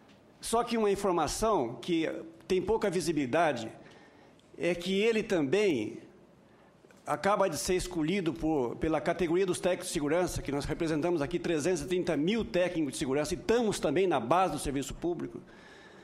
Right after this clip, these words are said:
E, eh, ninguém mais do que a gente que sente no piso de fábrica, nos ambientes de trabalho, a, a, a, a gravidade dessas questões do adoecimento, dos acidentes de trabalho.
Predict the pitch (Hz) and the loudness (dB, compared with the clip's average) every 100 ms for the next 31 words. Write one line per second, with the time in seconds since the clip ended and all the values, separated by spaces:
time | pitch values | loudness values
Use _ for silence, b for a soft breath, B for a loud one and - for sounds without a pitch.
0 | B B B - - 175 185 160 - 156 | B B B -20 -4 0 2 0 -2 0
1 | 151 170 170 190 247 175 185 208 175 180 | 2 2 2 2 2 4 4 2 2 0
2 | 156 170 185 180 135 - 202 220 190 170 | 2 2 0 -2 -6 -2 0 0 0 -2
3 | 151 - 180 202 147 135 127 - 185 180 | -4 -4 -4 -2 -2 -4 -4 2 4 4
4 | 156 143 151 151 143 185 143 156 127 165 | 2 0 -2 0 0 0 0 0 2 2
5 | 160 139 143 147 127 B B B 147 - | 2 0 0 -2 -2 B B B -2 0
6 | 151 143 156 156 143 185 180 180 131 196 | 0 -2 -4 -4 0 2 2 0 2 2
7 | 208 165 151 - - 131 - 160 165 135 | 4 0 -2 -6 -6 -6 -2 -2 -2 -4
8 | 135 143 131 - 147 180 175 127 - 135 | -2 -4 -4 -2 0 0 -2 -6 -4 -6
9 | 117 117 135 165 | -4 -6 -6 -6